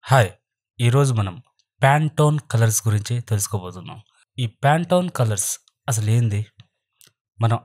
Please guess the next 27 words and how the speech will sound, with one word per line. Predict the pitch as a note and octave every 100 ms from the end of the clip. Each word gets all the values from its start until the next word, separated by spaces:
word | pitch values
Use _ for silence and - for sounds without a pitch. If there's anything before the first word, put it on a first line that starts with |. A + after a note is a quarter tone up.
| A2
ఆర్జీబీ, | A2+ A2+ A#2+ A#2 C3+ - - -
సీఎంవైకే | A#2+ A2 G#2+ G#2+ G#2 A#2 B2+ _ _ -
కలర్స్ | B2 C3+ C3
అయితే | C#3+ D#3+ A#3 - _ F#3
మనకు | F#3+ B2+ A2
ఐడియా | A2 G2
ఉంది. | F2+ F2 - - - - -
But | D3 - _ C3
ఈ | _ -
Pantone | C#3+ F3 - F#3 F3 -
కలర్స్ | B2 A2+ - - _ _ - _ B2+
మనకి | C3 A#2+ G#2 G#2+
ఏ | C3+ D3
పర్పస్‌కి | C#3+ D#3 - F3+ A2
యూస్ | G2+ G#2
అవుతాయి, | F#2 F#2 - - - _ C#3+
అసలు | D#3+ C#3
వీటి | B2+ -
ప్రత్యేకత | B2 - C#3+ C3+ C3+ A2+ G2+
ఏంది | G2 G2 G2 _ - - _ B2+
అనేది | A#2+ A2 B2+ -
ఈ | A2
క్లాస్లో | A#2 A2 B2+ C#3+ _ -
తెలుసుకుందాం. | G#2+ F#2 G#2+ F#2 F2+ - - _ _ A#2
And | A#2+ G2 _ C3
ఇది | A2+ A2+
ఒక | G#2